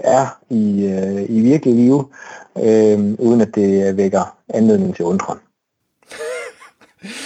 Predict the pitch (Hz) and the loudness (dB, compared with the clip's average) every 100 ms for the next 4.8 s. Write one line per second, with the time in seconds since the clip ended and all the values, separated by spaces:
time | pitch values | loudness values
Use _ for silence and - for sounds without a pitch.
0 | 269 240 - _ _ - - 175 190 175 | -14 -16 -20 _ _ -20 -6 -2 -2 -2
1 | 196 180 220 185 196 220 196 190 190 180 | -4 -4 -2 -2 0 0 0 -2 -2 0
2 | 180 185 - 196 185 170 139 - - 220 | -2 -2 -2 0 0 0 -2 -8 -4 -4
3 | - 214 208 214 190 180 - 208 214 190 | -2 -4 -8 -8 -8 -10 -10 -10 -10 -10
4 | 160 226 185 196 190 180 170 | -8 -8 -10 -12 -12 -12 -14